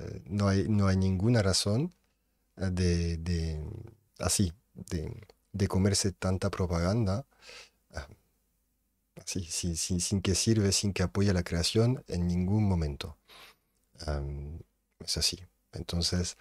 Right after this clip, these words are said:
ah, hay otras formas, pero el, el sistema de YouTube no,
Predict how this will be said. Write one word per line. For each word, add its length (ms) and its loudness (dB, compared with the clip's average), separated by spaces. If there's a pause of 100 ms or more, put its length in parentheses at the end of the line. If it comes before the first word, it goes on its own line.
(540)
ah, 260 -2
hay 200 2
otras 320 0
formas, 320 6
pero 480 0
el, 320 -4
el 160 -2
sistema 460 4
de 140 2
YouTube 360 0
no, 440 0